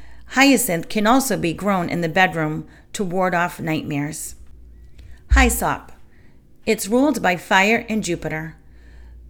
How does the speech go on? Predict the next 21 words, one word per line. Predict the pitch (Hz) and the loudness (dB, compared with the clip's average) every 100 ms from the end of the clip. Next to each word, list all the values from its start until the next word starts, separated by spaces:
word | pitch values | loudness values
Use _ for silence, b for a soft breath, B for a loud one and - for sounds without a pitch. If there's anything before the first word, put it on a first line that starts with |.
| - | -2
The, | 226 - | 0 0
it's | - 233 | 0 0
the | - | 2
most | 208 208 226 277 294 - | 2 4 6 4 2 -4
well-known | - 220 233 233 214 196 190 | 0 4 6 6 4 2 -2
purification | - 214 196 190 180 185 165 - 160 | -4 0 0 0 -6 -4 -2 -2 -4
herb | - 156 165 | -2 -4 -2
out | 156 151 | -4 -4
there. | 135 120 180 190 b b b b | -4 -4 -6 -12 b b b b
So | - 226 | -2 0
add | - 233 240 | 4 2 4
some | 294 | 4
hyssop | 262 240 240 240 233 | 4 2 2 0 0
to | - 196 | 0 -2
a | 196 | 0
sa-, | - 185 - - | -2 -4 -4 0
a | 180 175 | 2 2
sachet | 170 202 180 175 180 170 | -4 0 0 0 -2 -2
to | - | 0
your | 254 294 | 0 0
bath | 175 156 170 | -2 -2 -6